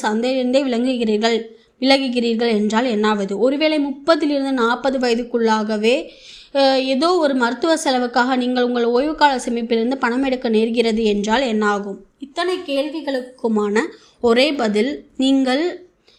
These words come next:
எதிர்பார்த்தபடி சீக்கிரமாகவே உங்களால் ஓய்வு எடுக்க இயலாது என்பதே.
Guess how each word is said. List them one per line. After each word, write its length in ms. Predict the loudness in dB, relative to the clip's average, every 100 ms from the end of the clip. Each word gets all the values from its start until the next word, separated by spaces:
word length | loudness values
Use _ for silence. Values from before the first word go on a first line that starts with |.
| _
எதிர்பார்த்தபடி 760 | -2 0 0 0 0 -2 -2 -2 -2
சீக்கிரமாகவே 680 | -4 -2 0 0 -2 -2
உங்களால் 300 | -2 -2 0
ஓய்வு 280 | 0 0 0
எடுக்க 220 | -2 0
இயலாது 340 | 0 0 0 -2
என்பதே. 420 | -2 -6 -12